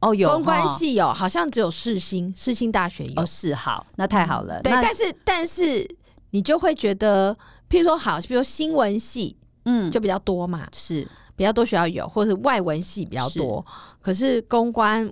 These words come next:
Speaker 2: 我印象中就是好像只有世新。
Speaker 1: 是哈。
Speaker 2: 嗯。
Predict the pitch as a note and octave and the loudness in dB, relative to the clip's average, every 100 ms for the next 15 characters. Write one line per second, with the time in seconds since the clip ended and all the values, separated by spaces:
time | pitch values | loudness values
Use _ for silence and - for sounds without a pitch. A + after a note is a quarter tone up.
0 | - G3 F3+ D3+ - B3+ A3+ A#3+ G#3 F#3 | 0 2 4 2 0 0 2 0 0 -2
1 | G3+ F#3 F#3 - - - - - - - | 0 0 -2 -8 -16 -20 -20 -20 -20 -4
2 | A#3+ G3+ F#3 F#3+ - G#3 F#3+ F3 E3 E3 | 0 2 2 -2 -4 0 2 0 -2 -4
3 | D#3 D#3+ G#3+ F3 D#3 - D#3+ B2 - - | -4 -4 -2 -4 -6 -6 -6 -6 -8 -10
4 | - - F#3+ G3 E3 - D#3 | -14 -14 -10 -4 -4 -4 -8